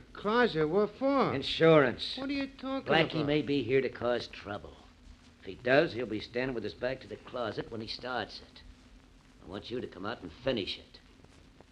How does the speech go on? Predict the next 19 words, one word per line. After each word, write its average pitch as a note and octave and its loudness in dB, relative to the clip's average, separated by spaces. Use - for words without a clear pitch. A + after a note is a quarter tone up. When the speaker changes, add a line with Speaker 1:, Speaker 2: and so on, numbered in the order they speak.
Speaker 2:
And G2 -4
him. E2 -4
Speaker 1:
Oh, D#3+ -10
yeah, E3+ 0
sure. E3+ 0
Dick C#4 -4
Dash B3+ 0
did F3+ -2
something D#3 -4
like D3+ -2
this D3 -4
once. C3 -4
Sure, G3 6
boss. C#3+ -2
I'll F#3 4
listen G#3+ 2
from G3+ -4
in G#3 -2
here. F#3 -4